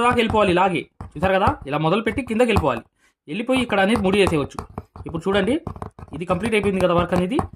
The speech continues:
ఇప్పుడు నెక్స్ట్ ఏది రావాలి కలర్ అనేది చెప్తున్నాను చూడండి అవుట్‌లైన్. చూడండి ఇక్కడ నుంచి ఏం చేయాలంటే జరీ అనేది అవుట్‌లైన్ అనేది ప్రతి దానికి కూడా ప్రతి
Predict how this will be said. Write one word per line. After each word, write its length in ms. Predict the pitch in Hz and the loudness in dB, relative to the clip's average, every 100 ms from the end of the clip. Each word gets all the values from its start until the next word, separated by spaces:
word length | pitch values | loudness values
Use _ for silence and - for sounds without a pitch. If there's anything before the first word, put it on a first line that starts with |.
| - - - - - | -18 -18 -18 -14 -6
ఇప్పుడు 180 | 196 226 | -2 0
నెక్స్ట్ 240 | 208 - 277 247 165 156 165 202 | 0 0 2 2 0 -4 2 2
ఏది 140 | 233 226 | 4 4
రావాలి 260 | 214 208 208 | 4 4 0
కలర్ 200 | 196 196 | 0 2
అనేది 160 | 190 202 | 0 0
చెప్తున్నాను 300 | 175 - 147 143 | -2 -2 -2 0
చూడండి 200 | 131 123 | -2 -4
అవుట్‌లైన్. 280 | 123 120 - - - _ _ _ - - _ - | -6 -10 -14 -20 -20 _ _ _ -18 -18 _ -6
చూడండి 300 | 220 240 269 262 | 2 4 4 2
ఇక్కడ 140 | 190 196 | 2 4
నుంచి 180 | 226 226 | 4 4
ఏం 60 | 202 196 | 2 2
చేయాలంటే 300 | 180 147 214 147 | 2 0 -2 -2
జరీ 180 | 151 247 | 2 2
అనేది 260 | 196 151 190 294 - | 2 2 0 -2 0
అవుట్‌లైన్ 300 | 185 233 208 160 | 0 0 0 0
అనేది 240 | 139 160 - | 0 -4 -6
ప్రతి 200 | 143 208 165 | -6 -2 0
దానికి 240 | 165 190 151 | 2 0 0
కూడా 140 | 151 262 - _ _ - | 0 -2 -4 _ _ -10
ప్రతి 220 | - 151 | -6 -2